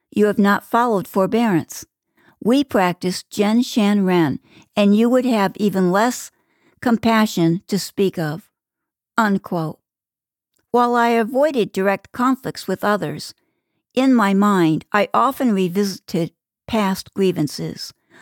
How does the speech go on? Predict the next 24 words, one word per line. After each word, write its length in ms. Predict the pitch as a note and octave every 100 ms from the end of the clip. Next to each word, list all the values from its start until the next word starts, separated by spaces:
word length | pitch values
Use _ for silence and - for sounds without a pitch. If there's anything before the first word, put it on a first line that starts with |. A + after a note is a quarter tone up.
| - _
Over 260 | G3+ F#3+ F#3+
the 140 | F#3
years, 500 | F3+ G#3 A3 C4 - -
I 80 |
recognized 840 | G#3+ B3 D4 C4 - F3 E3 E3+ - -
these 240 | G3 G3
attachments, 840 | A3 A#3+ B3+ C4+ - D3 - - - - - -
and 140 | A3
I 120 | G#3
diligently 720 | G3+ A#3+ B3+ C#4 C#4 C#4 B3+ A#3
worked 500 | G#3 G3 E3+ - - _
to 120 | -
eliminate 600 | G#3+ A3 B3+ A#3+ F#3 F3+ -
them 340 | F3+ F#3 A3+ - _ _ _ _
and 180 | F#3+ -
elevate 580 | F#3+ G3+ A3 A3 A3 -
my 160 | F3+
Qin 360 | D#3+ - F#3 F#3+
Qing. 440 | - F3+ E3 D#3+ - _ _ _ _ _ _ _ _ _ _ _ _ -
Part 260 | D4+ D#4
one, 400 | A3+ F3+ D#3+ E3 - _ _ _ _ _ _
Discovering 680 | A#3 - - B3 A3 G3+ F#3+
My 100 | F#3+
Resentment. 720 | F3+ F#3+ B3 B3+ A3+ D#3+